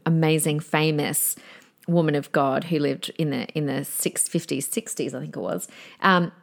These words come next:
if she parked up the road from me, she was alive now, and she started a church up the road, she's clearly gifted. I don't know, maybe I would go. Um, but I, you know,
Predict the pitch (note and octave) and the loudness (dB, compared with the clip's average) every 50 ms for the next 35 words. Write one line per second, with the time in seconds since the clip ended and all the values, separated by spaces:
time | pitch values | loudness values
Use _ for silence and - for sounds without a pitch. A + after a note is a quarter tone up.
0 | _ _ _ _ _ - B3 A3+ - - - C#4 C4+ D4 C#4+ C4 G#3 C#3 - - | _ _ _ _ _ 2 2 4 4 4 4 4 4 4 4 4 2 0 0 -2
1 | - - G3+ D#3+ - - E3 - - F3+ E3 E3 D#3+ F3 F3 - - E3 C#3+ D3 | 2 2 2 4 4 2 2 2 2 2 4 4 4 4 2 0 -2 -2 0 0
2 | - - G#3 G3+ F#3 F#3 E3+ E3+ D#3 D#3 D#3+ D#3 E3+ D#3+ D3 D3 D3 - - F#3 | 2 2 2 2 4 4 4 4 2 2 2 0 0 0 0 0 0 0 0 2
3 | - - E3 D#3 D3+ D3 - D3 - - - E3+ D3 - - E3 - - - C#3+ | 2 2 2 2 2 -2 -4 -6 -6 -2 0 0 0 2 0 0 0 0 -2 0
4 | C#3+ D#3 D3+ B2 - - F3+ - _ - - - - _ _ _ - - A3+ G3+ | 2 2 2 2 2 -2 -4 -6 _ -20 -20 -20 -20 _ _ _ -2 -2 -2 -2
5 | - - - - F3 D#3+ D#3+ D#3+ D#3 D3+ D3 D3 D3+ D#3+ D3+ - - - C3 - | -2 -4 0 2 2 4 4 4 4 4 2 2 0 -2 -4 -4 -4 -4 -2 0
6 | - - E3+ A3 A#3+ F3 C#3 D3+ D#3 D#3 D#3+ E3+ G#3 G3+ F3+ F#3+ F#3 F#3 G#3 - | 0 0 0 2 0 0 0 2 2 2 2 2 2 4 4 4 4 2 0 0
7 | - - G3+ D#3+ C#3 A2 - - - - - - - - - - - - - - | 2 2 4 4 4 2 0 -2 -4 -8 -16 -20 -18 -20 -20 -20 -20 -20 -20 -20
8 | _ _ - F#3 F3+ F3 E3+ E3 - - _ _ _ - F#3+ A#3 A#3 - - - | _ _ 4 6 6 6 4 0 -4 -8 _ _ _ 2 2 4 4 4 4 4
9 | A3 A3 A#3 A#3+ B3 C4 C4+ C4+ - - - - _ _ _ _ _ _ _ _ | 4 6 6 6 6 6 6 4 4 0 -4 -14 _ _ _ _ _ _ _ _
10 | _ _ _ _ _ _ _ _ _ _ _ _ _ - - G#3+ G3+ G#3 F#3+ F3+ | _ _ _ _ _ _ _ _ _ _ _ _ _ -6 0 2 4 4 6 4
11 | E3+ E3 C#3 G2 | 4 4 2 -2